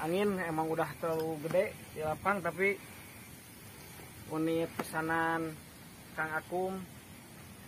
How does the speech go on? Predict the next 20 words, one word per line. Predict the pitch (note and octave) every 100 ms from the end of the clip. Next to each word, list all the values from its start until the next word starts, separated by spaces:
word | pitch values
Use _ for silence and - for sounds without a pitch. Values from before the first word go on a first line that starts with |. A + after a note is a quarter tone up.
| - -
udah | C#3+
mantap | C#3+ D3+ D#3 D3+
ya. | D3+ D#3 - - - - - - - - E3+
Leopard | F#3+ G#3 G#3+ A3 F#3
nih. | F#3 - - - - - - - - - - - - - - - - - - - - -
Leopard | D3+ D3+ - E3+ F#3+ G#3+ - - - - - - - - - -
tabung | D#3 D3+ E3 E3+ D#3+
empat | E3+
ratus | E3 E3 E3 D#3+
enam | E3 D#3
puluh | E3
sesen, | D#3 E3+ - E3+ D#3+ C#3+ - - - - - -
panjang | D3 D3+ D#3 D3+
laras | D3+ D#3 F3 F3+
enam | D#3+ D#3
puluh | D3+ D3+
sentimeter, | D#3+ D3 D3+ D#3 - D3+ C3 - - - - - - - -
popornya | - C#3 - D#3 D3+ D#3+ F3 F3
setelan | - D3 D3+ D#3
pipi. | - D#3+ - E3+